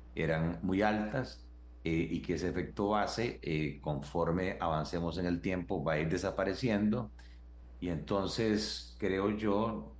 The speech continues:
que el central se está cubriendo demasiado las espaldas y,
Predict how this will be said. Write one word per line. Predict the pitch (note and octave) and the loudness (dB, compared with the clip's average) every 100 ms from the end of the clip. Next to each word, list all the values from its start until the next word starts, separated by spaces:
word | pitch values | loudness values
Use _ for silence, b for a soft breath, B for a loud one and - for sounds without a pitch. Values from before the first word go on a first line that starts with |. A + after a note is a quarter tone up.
| - | -6
que | F#2+ F2+ F2+ F#2+ G2+ - | 0 4 4 2 0 -4
el | F#2 E2 | -2 0
central | E2 D2+ - F#2 F#2 | 0 -2 2 0 2
se | F#2 | -2
está | - F2+ - | -2 -2 0
cubriendo | G#2+ F2+ E2+ F2+ F#2 F#2+ A2 | 2 4 4 4 2 2 2
demasiado | F#2 D2+ F2+ F2+ F#2+ G2 | 2 0 2 4 4 4
las | F#2 D#2+ | 0 -2
espaldas | C2 - F2+ G2 G#2 B2+ - - - - - - - - | -8 -2 0 2 0 -2 -4 -14 -18 -18 -18 -18 -18 4
y, | G#2+ A#2+ C3+ - | 6 6 4 0